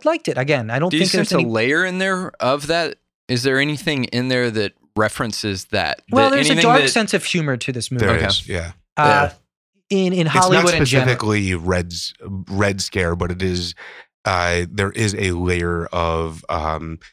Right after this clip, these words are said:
Speaker 3: everything is a little tongue in cheek. I mean, from the beginning, when he's talking about dignity and he's going back and, you know, you're
Speaker 4: Yeah.
Speaker 3: seeing what his, you know, tongue in cheek version of dignity, and he's like,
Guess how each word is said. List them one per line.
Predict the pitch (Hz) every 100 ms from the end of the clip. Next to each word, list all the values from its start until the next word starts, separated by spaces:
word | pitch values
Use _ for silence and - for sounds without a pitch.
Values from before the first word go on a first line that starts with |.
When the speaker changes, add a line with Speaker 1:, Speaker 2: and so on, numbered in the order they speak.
| _ -
Speaker 3:
everything | 104 95 95 - 95
is | 90
a |
little | 90 90
tongue | - 95 90
in | 87
cheek. | - 101
I | 107
mean, | 110
from | - 147
the |
beginning, | 139 131 127
when | 87
he's | 90
talking | - 101 107
about | 101
dignity | 98 107 92 87 85 - - -
and | 92
he's | 92
going | 92 90 92
back | 90 90 -
and, | 90 85
you | 98
know, | 87
you're | 82 92 90 -
Speaker 4:
Yeah. | 110
Speaker 3:
seeing | 98 95
what | 92 87
his, | 95 90 - - -
you | 110
know, | 87 90
tongue | - 101
in | 101 90
cheek | - 98
version | 90 92 87 87
of | 82
dignity, | 104 110 90 90 92
and | 92
he's | 92 90
like, | 90 92